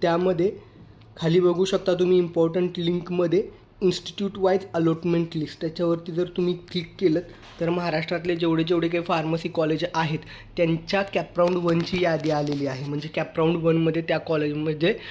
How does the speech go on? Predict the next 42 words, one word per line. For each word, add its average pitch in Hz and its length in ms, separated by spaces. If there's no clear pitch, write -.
कोणकोणत्या 170 540
विद्यार्थ्यांचा 160 720
नंबर 151 400
लागलेला 147 460
आहे, 135 200
अशी 156 300
यादी 139 280
आहे. 123 160
अर्थात 156 240
तुम्ही 170 340
जे 165 160
काही 180 200
सुरुवातीला 160 500
मोजके 165 420
चार 165 260
पाच 156 260
कॉलेज 156 360
टाकले 156 300
असतील, 175 400
तर 202 60
तुम्ही 180 280
बघू 165 260
शकता 160 300
की 165 100
त्या 160 160
कॉलेजमधच्या 156 840
यादीमध्ये 156 580
तुमचं 170 320
नाव 160 320
आहे 147 240
का. 127 160
पण 160 120
तुम्ही 170 220
जर 175 160
जास्त 165 420
कॉलेज 170 280
टाकले 165 320
असतील, 160 220
पंधरा 160 320
वीस 160 240
कॉलेज 156 320
किंवा 180 200